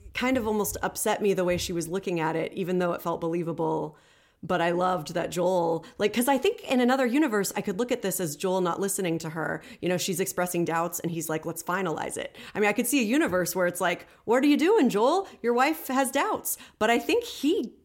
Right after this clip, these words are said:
is sort of tapping into something that maybe she's not tapping into, you know? Up until this last few episodes,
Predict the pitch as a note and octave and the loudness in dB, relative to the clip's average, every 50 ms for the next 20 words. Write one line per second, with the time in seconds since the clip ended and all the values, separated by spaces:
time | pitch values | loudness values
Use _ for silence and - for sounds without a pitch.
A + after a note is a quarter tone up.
0 | _ - - G#3+ F#3+ F3 F3 - - - - - E4+ G#4 C5 B4 - - F4 E4+ | _ -6 -4 -4 -2 -4 -6 -8 -8 -8 -6 -4 -2 -2 -2 -2 0 0 0 0
1 | F4 E4 D#4 D#4 D#4 D4+ C#4+ C#4 C#4+ A#3+ G3 F#3+ - F#3+ F3 E3 E3+ E3+ E3+ E3+ | 0 2 2 2 4 2 2 2 0 -2 -4 -2 0 0 0 0 0 -2 -4 -6
2 | - - _ _ - G3 G3 A3 A#3+ B3 A#3+ B3+ A#3+ A#3 - B3 A#3 G#3+ G#3 A3+ | -8 -14 _ _ -6 -4 0 2 2 2 2 2 0 -2 -2 -4 -4 -2 0 0
3 | G#3+ G3+ F#3+ - - - - - _ _ - - - G#3 G3 G3+ F#3+ F3+ F3+ F#3 | 2 2 0 0 -4 -10 -20 -20 _ _ -8 -2 0 0 0 0 0 0 2 2
4 | F3+ F3 - E3 D#3 - - - F3+ F3+ F#3 F3 F3 F#3 G3+ A3 A3+ A3 - - | 0 0 0 -2 -2 -2 -4 -4 -4 -2 -2 0 0 0 0 0 -2 -4 -8 -16
5 | - _ _ _ - A#3 A#3 - D#4+ D4 C#4+ D4 C#4+ C4+ C4 A3+ G#3 A3 A3+ A3+ | -20 _ _ _ -2 -2 0 2 2 2 2 4 2 2 2 0 -2 -4 -4 -2
6 | A3+ G#3+ G#3+ A3+ A3+ - A3+ G3+ G3+ G#3 A3 A3+ A3 - F3+ E3+ E3 D#3+ D#3 - | 0 0 0 0 -2 -2 -2 -2 -2 -2 -4 -6 -4 -2 -2 -2 -2 -2 -6 -10